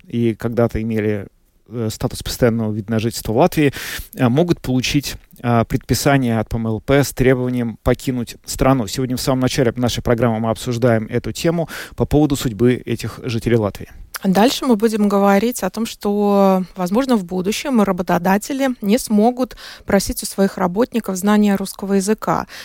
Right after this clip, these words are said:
Speaker 2: Такие поправки к закону рассмотрела на этой неделе комиссия Сейма, и они подразумевают,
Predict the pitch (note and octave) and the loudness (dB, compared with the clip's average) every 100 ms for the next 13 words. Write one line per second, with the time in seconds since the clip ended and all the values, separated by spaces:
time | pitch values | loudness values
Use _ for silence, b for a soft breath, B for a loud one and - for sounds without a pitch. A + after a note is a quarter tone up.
0 | B - - A3 G3+ F#3+ F#3 - F#3+ - | B -4 4 6 6 2 -2 0 -2 -2
1 | F#3 - F#3 F3 F3 - C4 D#4 C#4+ C#4 | -10 -6 -6 -4 -4 2 2 2 0 2
2 | B3+ G#3 F#3 F#3+ - F#3+ F#3 F3 F3+ F3 | 4 4 0 -4 0 0 2 0 0 -2
3 | F#3 F3+ F3 F3+ F3 F3+ F3+ F#3 - E3+ | 0 -2 -2 -4 -2 -2 -2 -2 -2 -4
4 | - G#3+ A#3 D4 C#4 B3 B C4 A3+ C#4 | 0 4 6 4 0 -2 B -4 2 4
5 | A3+ B3+ G3 F#3+ F#3 F#3+ F#3 G#3 C#4 B3 | 4 4 0 -4 -2 0 2 4 4 4